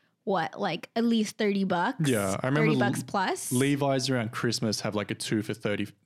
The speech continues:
Speaker 2: sorry, a two for seventy special
Speaker 1: Yeah.
Speaker 2: that I remember when I first moved here. I was like, "Oh my God, that's so cheap." 'Cause Australia, like, Levi jeans are a hundred dollars flat, basically.
Speaker 1: That's so crazy to
Speaker 2: Yeah,
Speaker 1: me.
Speaker 2: nuts. Um,
Speaker 1: But,
Speaker 2: but yeah.
Speaker 1: yeah, so, so they, that's the p-, average price for jeans.
Speaker 2: Mm-hmm.
Speaker 1: And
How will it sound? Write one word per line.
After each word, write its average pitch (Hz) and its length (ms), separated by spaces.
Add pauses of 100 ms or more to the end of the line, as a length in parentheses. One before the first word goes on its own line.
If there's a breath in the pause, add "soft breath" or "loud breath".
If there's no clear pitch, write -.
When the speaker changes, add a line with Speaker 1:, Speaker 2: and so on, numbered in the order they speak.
Speaker 2:
sorry, 110 260
a 107 60
two 139 240
for 127 100
seventy 101 640
special 113 440
Speaker 1:
Yeah. 104 60
Speaker 2:
that 104 140
I 107 140 (160)
remember 117 360
when 107 120
I 101 40
first 101 300
moved 110 300
here. 101 180
I 101 60
was 98 120
like, 104 220 (420 soft breath)
"Oh 120 120
my 104 120
God, 98 220
that's 95 160
so 101 140
cheap." 104 280
'Cause 127 140
Australia, 135 460
like, 110 160
Levi 110 260
jeans 101 300
are 107 60
a 104 40
hundred 107 260
dollars 101 240
flat, 113 240
basically. - 460
Speaker 1:
That's - 300 (100)
so - 300
crazy - 340
to 147 60
Speaker 2:
Yeah, 120 160
Speaker 1:
me. 220 160 (140)
Speaker 2:
nuts. - 500
Um, 113 340
Speaker 1:
But, 240 320
Speaker 2:
but - 120
yeah. 247 200
Speaker 1:
yeah, - 60
so, 247 300
so 269 180
they, 254 400
that's 285 240
the 320 100
p-, 254 160
average 233 400
price 214 260
for 202 160
jeans. 196 380
Speaker 2:
Mm-hmm. 120 160
Speaker 1:
And 196 200